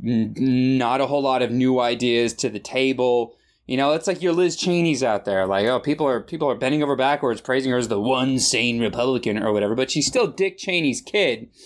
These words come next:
You know, she still believes a hundred percent of the same things that the rest of them do. That's the nepotism that bothers me. Or rather, that's part of it. The real nepotism is just inheritance. Like, Elon Musk is the nepotism baby because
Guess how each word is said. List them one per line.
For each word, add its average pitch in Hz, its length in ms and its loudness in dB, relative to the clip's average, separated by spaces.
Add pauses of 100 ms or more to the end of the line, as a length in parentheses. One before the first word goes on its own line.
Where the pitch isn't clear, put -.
(320)
You 127 120 -2
know, 131 220 2
she 165 160 -2
still 190 200 0
believes 156 340 -2 (260)
a 139 180 0
hundred 170 240 0
percent 170 320 0
of 147 60 0
the 143 80 0
same 147 220 0
things 139 180 0
that - 120 -2
the 127 60 2
rest 165 260 0
of 135 60 -6
them 117 180 0
do. 104 420 -2
That's 170 480 -2
the 190 120 -4
nepotism 170 580 0
that 123 200 0
bothers 147 440 0
me. - 340 -8 (200)
Or 175 260 0
rather, 135 360 0 (160)
that's 170 240 -2
part 160 260 0
of 123 60 -2
it. - 280 -6
The 147 80 0
real 311 200 4
nepotism 185 480 0
is 139 140 0
just - 260 -2
inheritance. 160 720 -2 (360)
Like, 123 340 -2 (120)
Elon 180 340 2
Musk 156 360 0
is 120 440 0 (140)
the 127 340 -2
nepotism 131 600 0
baby 120 520 -2
because 120 500 -2